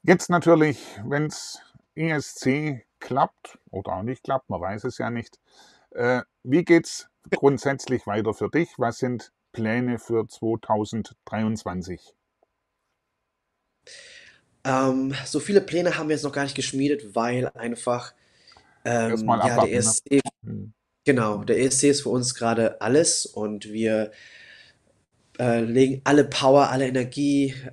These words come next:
Speaker 2: alle unsere Kreativität jetzt auf den E S C Vorentscheid. Und ich bin auch so ein Typ, ich gehe gerne mit dem Flow und schaue so gerne, was passiert.
Speaker 1: Mhm.
Speaker 2: Und dann muss man das einfach,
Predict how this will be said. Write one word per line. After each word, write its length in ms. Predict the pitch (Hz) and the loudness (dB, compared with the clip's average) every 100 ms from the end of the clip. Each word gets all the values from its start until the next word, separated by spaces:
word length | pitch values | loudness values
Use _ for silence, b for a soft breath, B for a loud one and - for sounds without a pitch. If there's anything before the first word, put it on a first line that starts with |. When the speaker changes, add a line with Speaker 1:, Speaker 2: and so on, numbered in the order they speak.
| - | -4
Speaker 2:
alle 260 | 131 131 | 2 2
unsere 240 | 123 117 113 | 2 -4 -8
Kreativität 960 | - - 123 120 - 120 - - 139 | -12 -8 -8 -8 -6 -6 -2 4 4
jetzt 220 | 139 - - | 2 -4 -6
auf 140 | 113 | -6
den 140 | 127 | -6
E 60 | - | -4
S 120 | 117 | -2
C 120 | - | 0
Vorentscheid. 680 | 123 117 120 147 - 151 175 - _ b b b b | 0 0 0 0 2 2 2 -6 _ b b b b
Und 580 | - 120 117 117 113 110 - | 0 2 2 0 -4 -6 -8
ich 100 | 123 | -2
bin 80 | 180 | 0
auch 80 | |
so 80 | 185 | 2
ein 100 | 170 | 2
Typ, 220 | - 190 | 4 2
ich 120 | 190 - | 2 0
gehe 140 | 147 | 4
gerne 220 | 139 147 | 6 4
mit 120 | 143 | 2
dem 120 | 127 123 | 0 -6
Flow 480 | - 139 147 151 | 4 8 8 6
und 120 | 123 120 | 4 -4
schaue 260 | - 135 | 0 0
so 60 | 131 | 0
gerne, 340 | 131 131 127 | -2 0 0
was 320 | 120 120 - _ _ - | -2 -4 -8 _ _ -20
passiert. 500 | - 131 - 147 156 156 B B | -10 -6 -2 4 4 2 B B
Speaker 1:
Mhm. 140 | 120 110 | -10 -6
Speaker 2:
Und 160 | 123 | -2
dann 320 | 123 123 127 | 0 0 -2
muss 140 | 123 123 | -6 -6
man 100 | 123 | -4
das 120 | 120 | -4
einfach, 280 | 120 117 | -4 -6